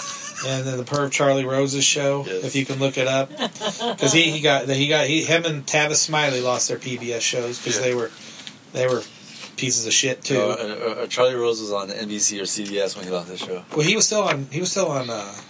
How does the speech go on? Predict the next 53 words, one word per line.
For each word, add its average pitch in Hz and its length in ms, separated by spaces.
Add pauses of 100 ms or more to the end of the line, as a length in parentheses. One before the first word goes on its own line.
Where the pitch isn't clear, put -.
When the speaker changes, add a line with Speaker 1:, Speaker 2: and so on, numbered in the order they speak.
(140)
Speaker 2:
Was 110 180
he 139 60
still? - 240
Speaker 1:
P 156 120
B 151 120
S, 180 200
yeah. 147 200 (800)
Yeah, 147 140
he 151 100
had, 156 160
uh, 135 100
he 131 140
had 139 140
the, 131 80
the, 123 420 (800)
the, 127 60
the 123 60
Charlie 139 280
Rose 175 160
show. 90 200 (380)
Speaker 2:
Still. 117 480 (320)
Speaker 1:
No, 165 240
uh, 139 160
no, 151 160
at - 80
that 139 180
point 143 200
in - 60
time, 135 220
yeah, 123 180
I 113 40
think 143 200
Speaker 2:
Yeah. 117 60
Speaker 1:
so. 110 200 (180)
Uh, 135 220
but 143 200
yeah, 151 260
so 135 280
there's 143 220
a 135 40
great 165 200
interview 147 400
with, 131 240
uh, 120 180
Jimmy 143 300
Goldstein, 127 600 (160)
Speaker 2:
Mm. 95 400
Speaker 1:
who 135 180
was 120 260
Ross 139 240
Perot's 127 320
vice 120 240
president, 110 420